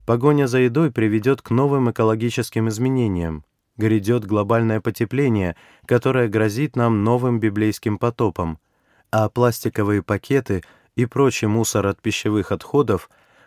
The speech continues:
может стать причиной самых непоправимых изменений на планете. Вот чем грозит нам это пресловутое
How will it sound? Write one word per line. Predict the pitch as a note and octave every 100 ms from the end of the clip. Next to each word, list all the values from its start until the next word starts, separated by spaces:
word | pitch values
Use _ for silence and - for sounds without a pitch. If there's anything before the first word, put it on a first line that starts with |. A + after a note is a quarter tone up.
| -
может | B2 D3+ C#3+
стать | - C#3 C3
причиной | C3+ A#2+ - D3 C3+
самых | A#2+ B2+ B2+ A#2 B2+
непоправимых | B2 A#2 - A2 G#2 B2 B2 - -
изменений | A#2+ A2+ A#2+ A2 G2 F#2+
на | G2
планете. | A2 A2+ A2+ F2 - D#2+ - _ _ _ - - -
Вот | G#2 F3+ -
чем | B2+ A2
грозит | A2 A2 A#2+ D#3
нам | B2 A2+
это | A#2+ G#2
пресловутое | G#2+ G#2 - G#2 A#2 - A2 G#2